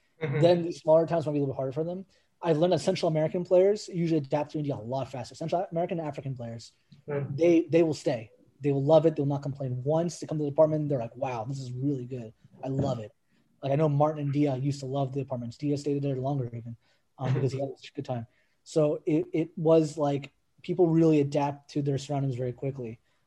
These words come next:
Speaker 2: Um, if those kind of players, some of the Spanish players, 'cause if their wives are coming, they have preference, like, on milk and yogurt they get in Spain, they don't get here. They, they have, uh, bread choices. They don't get upset. They don't have that there. The, the guys don't really care as much. They're there just to play football and having a good time. If they have a good atmosphere, they're happy. But if their wives aren't happy, then it's a little bit bad on them.
Speaker 1: Right.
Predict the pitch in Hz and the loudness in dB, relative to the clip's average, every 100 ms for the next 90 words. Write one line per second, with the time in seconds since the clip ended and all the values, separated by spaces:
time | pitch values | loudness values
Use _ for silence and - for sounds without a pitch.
0 | _ _ 147 135 131 131 135 151 143 156 | _ _ 0 2 2 0 -2 -6 -4 -2
1 | 143 147 139 127 196 214 208 196 196 180 | -2 -4 -6 -2 0 0 2 2 4 4
2 | 180 160 143 156 - 156 143 156 170 180 | 4 0 0 -4 0 2 4 2 2 0
3 | 180 170 170 165 _ _ - 165 165 170 | -2 -2 -4 -8 _ _ 2 4 4 2
4 | 160 143 147 147 156 147 - 143 151 156 | 0 -2 -4 2 0 0 -2 4 6 8
5 | 160 143 139 147 135 - - 160 147 147 | 6 4 2 0 0 -4 -4 -2 -2 -2
6 | 139 120 160 160 151 151 - _ _ 160 | -2 2 4 6 4 0 -12 _ _ 0
7 | 156 151 147 143 139 139 131 143 139 147 | 4 4 4 4 4 4 2 0 2 8
8 | 180 175 - 165 151 156 147 147 139 170 | 8 8 6 2 4 2 2 0 0 -2
9 | 147 139 139 139 127 175 165 165 160 _ | 0 -2 -2 -4 0 6 6 6 2 _
10 | _ _ 165 - 165 160 196 226 214 190 | _ _ -2 -2 -2 6 10 10 10 8
11 | 180 175 196 196 190 196 - 165 165 160 | 8 8 8 8 6 2 2 0 2 4
12 | 156 147 143 143 147 139 143 147 143 139 | 2 0 -8 -4 -4 -4 -2 2 2 2
13 | 143 143 139 139 135 135 143 139 139 135 | 0 0 -2 -4 -4 -4 -4 0 -2 -2
14 | 127 143 131 135 139 135 131 135 143 147 | -6 -6 -4 -4 -4 -4 -4 -2 -2 -2
15 | 143 143 143 131 123 123 120 131 123 120 | -4 -4 -4 -6 -10 -12 -14 -14 -14 -10
16 | 127 123 123 127 135 143 131 | -10 -10 -10 -10 -4 -2 -2